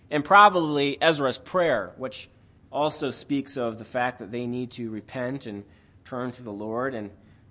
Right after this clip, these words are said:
God might be merciful in that case. Shechaniah urges Ezra to take responsibility as a leader and act.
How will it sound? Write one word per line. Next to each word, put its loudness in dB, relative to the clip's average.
God -4
might -6
be -10
merciful -8
in -16
that -16
case. -12
Shechaniah 4
urges 4
Ezra 2
to -8
take 0
responsibility 2
as -2
a -8
leader -2
and -4
act. -2